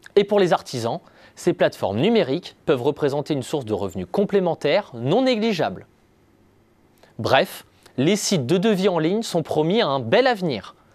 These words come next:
à condition de savoir tirer son épingle du jeu face à l'intensification de la concurrence. L'analyse du paysage concurrentiel montre en effet que les créations de plateformes se sont multipliées ces dernières années.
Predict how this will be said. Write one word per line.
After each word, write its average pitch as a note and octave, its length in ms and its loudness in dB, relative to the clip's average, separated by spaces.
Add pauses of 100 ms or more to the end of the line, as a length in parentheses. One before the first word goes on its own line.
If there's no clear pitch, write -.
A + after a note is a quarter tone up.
(800)
à G#3+ 80 4
condition A3+ 520 0
de C#3 60 2
savoir D#3 440 0
tirer G3 280 0
son A#2 200 -4
épingle G#3+ 420 0
du G3+ 140 2
jeu G3 260 0 (140)
face C3+ 200 -2
à G#2 80 0
l'intensification G#3+ 840 0
de G#3+ 60 2
la G#3 80 2
concurrence. - 640 -6 (1120)
L'analyse G3 440 4
du B2+ 140 -2
paysage C3 400 0
concurrentiel D3+ 760 -2 (280)
montre F#3 280 0
en F#3 80 2
effet F3+ 280 0
que - 100 -8
les F#2 120 -2
créations A#3+ 460 0
de A#3 60 -2
plateformes G3+ 520 0 (100)
se - 120 -6
sont - 200 -4
multipliées G3+ 640 0
ces A2+ 140 -6
dernières G2+ 360 -2
années. F2 220 -8